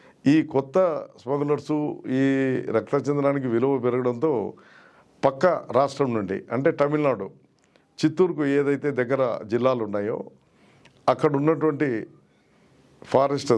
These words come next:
స్మగ్లర్స్కు, లేబర్స్కు కాసింత రేటు ఎక్కువ ఇస్తాము, మీరు ఒక రోజుకు మీరు ఐదు వందలు సంపాదిస్తే ఇక్కడ వెయ్యి, రెండు వేలు ఇస్తామని చెప్పేసేసి చాలామంది లేబర్ను, లోకల్ లేబర్స్ను ఉపయోగించడం లేదండి.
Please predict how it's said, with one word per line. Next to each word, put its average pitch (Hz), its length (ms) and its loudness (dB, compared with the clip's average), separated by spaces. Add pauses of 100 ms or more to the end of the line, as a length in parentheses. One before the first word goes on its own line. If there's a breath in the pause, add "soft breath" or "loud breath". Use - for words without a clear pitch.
స్మగ్లర్స్కు, 120 560 2 (600)
లేబర్స్కు 127 460 0 (1000 soft breath)
కాసింత 131 440 2 (200)
రేటు 143 240 2
ఎక్కువ 135 220 0
ఇస్తాము, 127 340 0 (300)
మీరు 127 220 2 (400)
ఒక 110 200 0
రోజుకు 127 340 0 (600 soft breath)
మీరు 113 220 4
ఐదు 120 120 -4
వందలు 120 280 -4
సంపాదిస్తే 113 440 -2
ఇక్కడ 113 200 0
వెయ్యి, 113 240 2
రెండు 110 200 -2
వేలు 107 200 0
ఇస్తామని 98 380 -2
చెప్పేసేసి 95 580 -2 (800 loud breath)
చాలామంది 147 440 2 (120)
లేబర్ను, 120 360 0 (320)
లోకల్ 165 360 2
లేబర్స్ను 135 400 -4 (180)
ఉపయోగించడం 117 580 -2
లేదండి. 82 340 -6